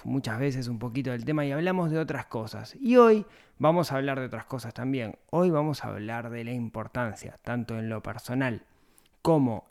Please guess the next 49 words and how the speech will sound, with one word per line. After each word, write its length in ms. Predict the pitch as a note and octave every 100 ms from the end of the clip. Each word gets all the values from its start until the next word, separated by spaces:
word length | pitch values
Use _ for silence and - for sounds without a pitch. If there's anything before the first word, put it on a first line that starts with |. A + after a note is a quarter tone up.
| -
en 280 | A#2+ A#2 A2+
lo 140 | A2+
profesional, 760 | A#2+ A2+ B2+ - B2 C#3+ E3 -
de 160 | B2+ C3
aprender 400 | C3 C3+ C#3+ E3
a 40 |
decir 360 | D3 A#2 - B2+
que 140 | B2
no, 240 | B2+ C3+ - - - -
que 400 | G#3+ B3 B3 - _ _ _ _ _ _ - -
a 100 | B2
partir 240 | A#2+ C3
de 60 | D#3
la 20 |
historia 300 | C3+ D#3 D#3
que 80 | C3
les 100 | B2
voy 80 | C3+
a 80 |
contar 300 | B2 C3 C3
se 140 | B2+ C3+
van 100 | C3
a 120 | C3
dar 120 | A#2+
cuenta 440 | - C#3+ C#3 D3+ -
el 180 | C#3 C#3
valor 480 | C3+ C3+ D#3+ F3 F3
que 140 | C#3
tiene 520 | - C#3+ D3+ D#3+ C#3+ - -
relacionados 760 | A#2 A2+ - A2 A2 A2 G#2+
con, 360 | - G2+ G2 F#2+
con 240 | - G#2
el 80 | F#2+
dinero. 340 | F2+ E2+ D#2+ -
Así 160 | - B2
que 140 | C#3+ -
bienvenidos. 720 | G#2 A#2 A2+ D3 E3+ E3 - - _ _ _ _ _ _ -
Antes 260 | C#3 C#3+
de 20 | B2+
comenzar 440 | A#2 A2 C3 C3
quiero 200 | B2+ A#2
recordarles 500 | A2 A2 A2+ A#2+ B2
que 220 | A#2+ A2 - - -
está 240 | A2+ -
abierto 420 | B2+ C#3 C#3+ C#3
el 140 | G#2+ A2+
curso 380 | C#3+ C#3 C3+ A#2+
que 100 | A#2+
es 140 | A#2